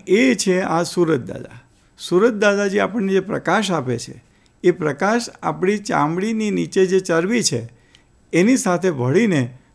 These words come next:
વિટામિન ડી આપણા માટે તૈયાર કરે છે. જેમ માતા પ્રેમપૂર્વક બાળક માટે રસોઈ તૈયાર કરે એવી રીતે સુરત દાદા આ પોતે પ્રકાશ આપીને આપણા શરીરમાં વિટામિન ડી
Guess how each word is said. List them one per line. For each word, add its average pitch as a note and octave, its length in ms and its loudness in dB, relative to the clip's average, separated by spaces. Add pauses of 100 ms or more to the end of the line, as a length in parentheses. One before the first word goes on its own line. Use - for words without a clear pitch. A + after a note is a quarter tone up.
(140)
વિટામિન F#3+ 580 0
ડી F#3 200 -2
આપણા D#3+ 340 -4
માટે C3+ 320 -4
તૈયાર C#3 400 -4
કરે - 280 -16
છે. - 160 -20 (840)
જેમ F3 360 2 (420)
માતા D#3 480 2
પ્રેમપૂર્વક F#3 720 0 (240)
બાળક D3+ 440 2
માટે F3 340 0 (260)
રસોઈ C3+ 400 0
તૈયાર D#3+ 360 0
કરે A2+ 280 -6 (380)
એવી E3+ 200 4
રીતે A3 280 2
સુરત F#3+ 380 0
દાદા C3 420 -4 (540)
આ D#3 260 2 (120)
પોતે E3 400 0 (340)
પ્રકાશ G3 480 0
આપીને C#3 440 -2 (500)
આપણા G#3 360 -2
શરીરમાં D#3 600 -2
વિટામિન D3+ 460 -4
ડી E3+ 180 -4